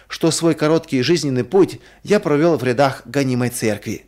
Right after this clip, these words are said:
Благодарю Бога моего, что Он воздвиг это братство,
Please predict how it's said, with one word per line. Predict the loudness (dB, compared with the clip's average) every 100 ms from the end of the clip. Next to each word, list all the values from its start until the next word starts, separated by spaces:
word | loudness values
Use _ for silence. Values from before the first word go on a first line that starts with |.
| _ _ -20 -20 -4
Благодарю | 0 2 4 4
Бога | 6 4 4
моего, | 2 2 2 2
что | 0 -2 0
Он | 2 0 0 -6 -16 -20 -12
воздвиг | 0 0 0 -2 -2 -2
это | -2 0
братство, | 2 0 -2 -8 -10